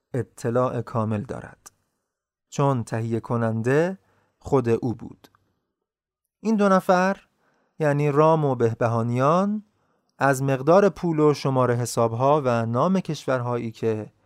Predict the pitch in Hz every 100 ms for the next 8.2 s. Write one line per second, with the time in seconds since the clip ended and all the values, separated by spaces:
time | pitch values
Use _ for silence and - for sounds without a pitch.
0 | _ _ _ - 143 151 196 170 135 123
1 | 120 117 117 113 110 110 120 110 113 113
2 | 113 - - 156 175 180 _ _ _ _
3 | _ _ 127 - - 127 113 131 131 143
4 | 123 - 123 120 95 101 - - - _
5 | _ _ _ - 202 196 151 135 147 165
6 | 220 202 175 151 143 143 131 120 123 117
7 | 120 135 156 165 170 123 120 110 110 104
8 | 151 -